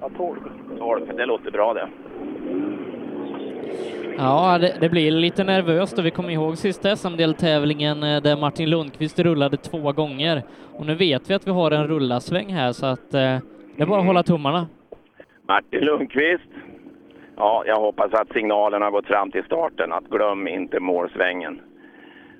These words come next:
Speaker 2: Men nu är de ur bussen här och ska röja. Här blir det stökigt riktigt, men nu tror jag, nu är det folk ute och springer.
Speaker 3: Ja,
Speaker 2: Nu får de ta
Speaker 3: Lundqvist
Speaker 2: tag i det
Speaker 3: är
Speaker 2: här.
Speaker 3: i mål tre elva blankt, eh, jämför vi det med,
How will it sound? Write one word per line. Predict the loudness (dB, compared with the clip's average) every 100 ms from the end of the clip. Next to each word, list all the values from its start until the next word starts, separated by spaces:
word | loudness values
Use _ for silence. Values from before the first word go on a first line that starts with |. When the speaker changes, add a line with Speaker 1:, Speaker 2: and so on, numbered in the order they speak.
| -6
Speaker 2:
Men | -4 0
nu | 0 2
är |
de | 0 -2 -4
ur | -2 0 0
bussen | 0 -2 -4 -4 -2
här | -2 0 -2 -4
och | -6 -6
ska | -2 0 2
röja. | 2 0 0 0 0 -4 -14 -20 -20 -20 -20 -12
Här | -2 0
blir | 2 0
det | 0 -2
stökigt | 0 0 0 -4 -2
riktigt, | -2 -2 -2 -2 -4 -10
men | -2 0
nu | 2 0
tror | 2 2
jag, | 2
nu | 0
är |
det | 0 0
folk | 0 -2
ute | -6
och | -6
springer. | -4 -4 -6 -10 -14 -12 -2
Speaker 3:
Ja, | 0 2
Speaker 2:
Nu | 2
får | 2
de | 2
ta | 2
Speaker 3:
Lundqvist | 2 2 0
Speaker 2:
tag | 0 2
i |
det | 2
Speaker 3:
är | 2
Speaker 2:
här. | 0
Speaker 3:
i | -2
mål | -2 0 -2
tre | 0 0 0 2
elva | 2 2 2
blankt, | 2 2 2 0 -6 -10 -6 2
eh, | 4 4 4
jämför | 0 -2 0
vi | 2
det | 2
med, | 0